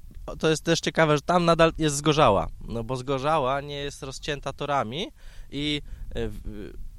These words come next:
Jakbyśmy spojrzeli tam troszkę dalej, to jest Mysiadło i to Mysiadło też potrafi przeskoczyć przez tory i też być m-, Mysiadłem. Ale to jest jakby specyfika tych miejscowości. Natomiast, e, tak jak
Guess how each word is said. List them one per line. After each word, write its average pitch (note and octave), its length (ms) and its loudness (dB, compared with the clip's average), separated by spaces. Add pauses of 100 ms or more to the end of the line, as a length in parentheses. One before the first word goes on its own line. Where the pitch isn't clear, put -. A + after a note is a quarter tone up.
(140)
Jakbyśmy B2+ 460 -4
spojrzeli B2+ 340 -4
tam C3+ 220 -2
troszkę - 280 -10
dalej, C3 260 2
to - 80 -6
jest C#3 140 -6
Mysiadło C3 640 0
i E3 100 -10
to E3+ 120 -8
Mysiadło F#3 580 -8
też - 280 -10
potrafi - 380 -8
przeskoczyć - 460 -4
przez - 180 -2
tory D#3 260 2
i C#3 40 -2
też B2+ 180 0
być A#2+ 180 -10
m-, A2 480 -12 (100)
Mysiadłem. G2 520 -10 (360)
Ale C3+ 120 -10
to C#3 100 -14
jest C3+ 120 -12
jakby B2+ 340 -10
specyfika C3 580 0
tych - 140 -4
miejscowości. B2+ 340 -2
Natomiast, C3+ 380 0 (300)
e, A#2 280 6 (560)
tak A#2 140 0
jak B2+ 100 -2